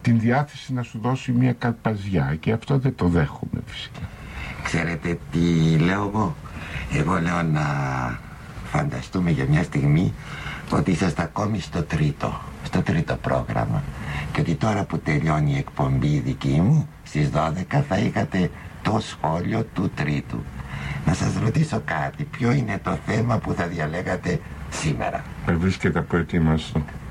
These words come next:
Speaker 2: Ένα θέμα.
Speaker 1: Αυτό μου θυμίζει μια παλιά συνήθεια του ραδιοφώνου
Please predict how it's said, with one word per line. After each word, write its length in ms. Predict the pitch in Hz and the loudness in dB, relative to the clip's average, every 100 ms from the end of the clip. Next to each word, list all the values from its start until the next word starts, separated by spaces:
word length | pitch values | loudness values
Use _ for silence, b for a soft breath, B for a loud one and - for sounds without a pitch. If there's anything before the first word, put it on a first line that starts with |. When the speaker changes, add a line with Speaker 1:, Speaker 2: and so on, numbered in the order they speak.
| - | -2
Speaker 2:
Ένα 380 | 160 104 - - | 0 0 -4 -10
θέμα. 340 | - - - 135 - B B B B B - | -10 -10 -10 -12 -12 B B B B B -6
Speaker 1:
Αυτό 280 | - - 110 | -6 -2 2
μου 160 | 107 98 | 4 4
θυμίζει 1600 | - 90 95 104 92 85 92 90 87 87 87 85 82 80 80 76 - - B B B B B - | 4 6 6 6 4 4 6 6 6 6 6 6 4 6 4 0 -10 -14 B B B B B 0
μια 180 | 92 95 | 4 4
παλιά 600 | - 87 92 95 87 76 | 2 2 2 4 2 0
συνήθεια 720 | - - 82 87 85 - 85 | -4 0 4 6 4 2 -2
του 260 | 71 90 78 | 0 2 4
ραδιοφώνου 920 | 76 73 76 73 - 82 73 71 85 | 6 6 4 2 0 4 4 4 2